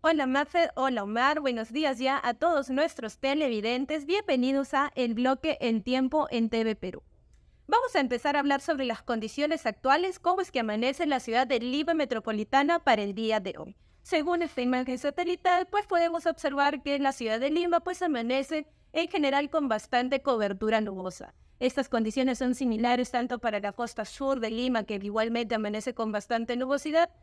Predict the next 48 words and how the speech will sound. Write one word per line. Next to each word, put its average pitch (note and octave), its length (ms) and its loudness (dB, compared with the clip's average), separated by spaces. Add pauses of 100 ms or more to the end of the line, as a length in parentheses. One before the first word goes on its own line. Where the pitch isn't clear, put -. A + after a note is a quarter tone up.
(220)
mientras F#4+ 320 2
que F4 100 2
hacia E4 220 2
la A3 140 0
costa C#4 340 0
norte C4+ 380 0
de C#4+ 100 0
Lima, D#4+ 280 0
pues, E4+ 300 -2 (320)
hay D4 140 2
mejores C4+ 400 0
condiciones A3+ 560 -2
del G3 160 -6
tiempo, F#3+ 400 -6
es A#3+ 80 0
decir, D#4 400 2
es C4+ 160 0
decir, D4 340 0
ya C#4 180 2
con C#4+ 180 0
ligero B3+ 400 0
brillo B3+ 320 -2
solar E4 420 2 (220)
en C#4+ 160 2
algunas C4 400 0
zonas A#3+ 320 -2
de G#3+ 120 -6
este G#3 220 -8
lugar. F#3 300 -10 (520)
Ahora C4 300 4
vamos C#4 320 2
a A#3+ 60 2
hablar C4+ 260 2
sobre C4 340 0
el A3 140 -4
valores B3 400 0
de C#4 80 0
temperatura, A3+ 760 0
con B3+ 200 -4
cuánto F#4 300 0
es F4+ 80 -8
que D4 80 -4
amanecemos B3+ 640 -2
para G#3+ 220 -4
el G#3 60 -12
día A#3+ 240 -2
de E4+ 140 4
hoy, G4 160 0